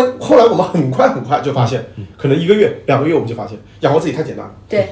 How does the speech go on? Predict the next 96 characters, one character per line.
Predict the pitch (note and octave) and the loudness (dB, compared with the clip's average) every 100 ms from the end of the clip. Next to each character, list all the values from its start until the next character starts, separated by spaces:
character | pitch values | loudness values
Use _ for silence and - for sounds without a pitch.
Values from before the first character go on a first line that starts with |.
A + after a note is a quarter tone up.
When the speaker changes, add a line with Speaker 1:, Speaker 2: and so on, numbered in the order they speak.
| - | -6
Speaker 1:
因 | A#3+ | -2
为 | B3+ | 4
单 | C4+ C4 | 4 4
兵 | C4+ | 4
作 | B3+ | 4
战 | E3 | 4
能 | G3 | 2
力 | |
都 | A3 | 0
有， | - | 0
对 | - D3+ | -6 -4
不 | |
对？ | C3 | -4
Speaker 3:
是。 | - - F#3 | -4 -8 -6
Speaker 1:
就 | D#3 | -2
是 | C#3 B2+ - | 0 -2 -2
大 | - F#3 | 2 4
不 | D3+ | 4
了 | A#2 | 2
我 | A#2 | 0
跟， | A#2 D#3+ D#3+ - | 2 0 0 -4
我 | C3+ | -2
跟 | E3+ | 2
Chris， | F3+ F3 C3+ | 2 2 2
我 | |
们 | C#3+ | 4
两 | F3+ D#3 | 4 4
个 | |
人 | E3+ | 0
开 | - | 0
个 | B2+ | -6
机 | B2+ - | -6 -10
构。 | - - | -14 -6
Speaker 3:
啊， | G#3+ - | -6 -4
就 | A#3+ A#3 | -2 2
单， | C#4 D4 D4 | 6 6 4
Speaker 1:
那 | |
Speaker 3:
单 | D4 D4 | 2 4
独 | B3 | 4
接 | - C4 | 6 6
活 | - | 6
儿 | - | 6
呗。 | - | 6
Speaker 1:
当 | |
然 | D3+ | 4
了， | B2+ D#3 | 2 2
当 | G#3+ | 2
然 | C#3+ | 2
了， | |
就 | A#2 F#3 | 4 4
是 | F3+ | 4
你 | E3+ | 4
讲 | G3+ F#3+ | 6 6
两 | C#3+ | 6
门 | D#3 | 4
儿， | |
我 | C3 | 4
讲 | D3+ | 2
两 | C3+ A2 | 2 -2
门 | |
儿， | - - - G3+ | -12 -16 -8 -8
Speaker 3:
啊。 | F#3+ | 2
Speaker 1:
对 | F3+ | 4
吧？ | - - | 4 2
然 | D#3+ F3+ | 4 4
后 | |
你 | D3+ | 2
做 | B2+ | 0
这 | F3 | 0
个 | D#3+ | 0
事 | C#3 | 0
儿， | |
我 | A#2 | 0
做 | D3 | -2
那 | C3 | -2
个 | |
事 | A#2+ | -4
儿， | A2 | -2
对 | D#3 | -2
吧？ | B2+ | 0
Speaker 3:
嗯。 | G2+ | -4
Speaker 1:
是 | - D#3+ | -6 -2
弄 | F#3 | 0
个 | D#3+ | 0
钱， | - B2 | -2 -2
然 | C3+ | -2
后 | D3 | 0
咱 | - | 2
们 | |
把 | - | 2
Speaker 3:
最 | |
差 | - - | 2 0
就 | B3+ | 0
是 | A3+ G#3 | -4 -6
这 | |
样。 | G3+ | -6